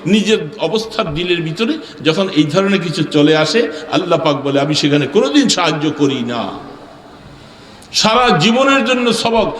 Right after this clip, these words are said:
আমি সবক ইয়াদ করতেছি বাবাজিরা, আপনারাও সবক ইয়াদ করেন। কোনোদিন নিজের কাজ, নিজের কথা, নিজের সন্তান, নিজের মাল, নিজের বক্তৃতা, নিজের আলোচনা, সংখ্যা আধিক্য, এই সমস্ত ব্যাপারে যদি কোনোদিন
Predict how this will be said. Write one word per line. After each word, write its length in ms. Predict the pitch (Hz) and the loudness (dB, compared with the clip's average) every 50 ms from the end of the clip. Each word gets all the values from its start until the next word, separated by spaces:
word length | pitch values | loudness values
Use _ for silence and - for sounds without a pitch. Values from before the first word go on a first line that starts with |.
| - - - | -10 -8 -4
আমি 280 | 165 190 220 240 262 214 | -2 0 0 0 -2 -4
সবক 380 | - - 240 226 220 214 196 | -4 -2 -2 0 0 0 0
ইয়াদ 220 | 208 202 190 190 - | 2 0 0 0 -2
করতেছি 380 | 202 196 165 - 196 175 170 190 | -4 -4 -4 -4 -6 -6 -4 -2
বাবাজিরা, 460 | 180 180 175 170 170 180 175 170 - - - - - - | 0 0 2 2 2 4 2 2 2 -2 -6 -12 -8 -2
আপনারাও 480 | 139 156 151 - - 190 208 226 233 - | 0 0 0 0 0 0 2 2 2 2
সবক 240 | - 190 180 175 | 2 2 0 2
ইয়াদ 180 | 165 165 160 156 - 143 | 4 4 2 2 2 0
করেন। 200 | 156 160 156 147 - - - - - | 0 2 2 2 0 -4 -8 -4 0
কোনোদিন 460 | - 214 226 254 247 240 269 254 226 | 2 2 4 2 2 0 2 2 4
নিজের 340 | 208 214 214 196 214 202 - | 4 4 4 4 2 0 2
কাজ, 300 | - 190 185 180 170 151 - - - - - 147 | 2 2 2 2 2 0 -2 -6 -10 -12 -8 -6
নিজের 240 | 175 202 190 214 202 160 - | -4 -2 0 0 0 0 0
কথা, 440 | 214 214 - - 202 196 156 135 - - - | 0 -2 0 2 0 0 0 0 -4 -8 -8
নিজের 300 | 156 196 220 202 214 214 | -4 -4 -2 0 0 0
সন্তান, 800 | - - - 214 214 214 202 214 208 202 170 175 - - - 170 | 0 0 0 -2 -2 -2 -2 0 0 0 0 0 -4 -8 -6 -4
নিজের 240 | 202 196 208 220 220 | -2 0 2 2 2
মাল, 380 | 196 180 196 214 220 226 214 - - - - - | 2 2 4 4 4 4 4 2 0 -4 -6 -6
নিজের 400 | 139 170 202 202 180 220 214 180 | -4 -2 -2 0 0 0 0 0
বক্তৃতা, 580 | 175 220 220 - - 220 214 - 233 208 170 - - - 156 | 0 -2 -2 -2 -2 -2 0 2 2 0 0 -2 -6 -8 -6
নিজের 280 | 190 196 202 226 214 | -6 -2 0 2 2
আলোচনা, 520 | 208 202 220 220 220 233 233 233 220 - - - - | 2 2 2 2 0 2 2 2 4 2 0 -2 -4
সংখ্যা 440 | - - 233 226 226 208 - 226 220 | -2 0 0 0 0 2 2 2 2
আধিক্য, 580 | 196 196 196 208 220 - - 233 220 180 - - - - | 2 0 0 -2 -4 -4 -2 0 0 2 0 0 -2 -2
এই 120 | 190 214 | 0 0
সমস্ত 360 | - - 233 226 220 220 220 220 | 2 2 2 2 0 0 0 0
ব্যাপারে 420 | 214 202 208 190 208 202 196 190 | 0 2 2 2 2 2 0 0
যদি 200 | 180 190 185 180 | -2 -4 -4 -6
কোনোদিন 440 | - - 202 233 269 277 277 226 | -4 -2 -2 0 0 0 -2 -2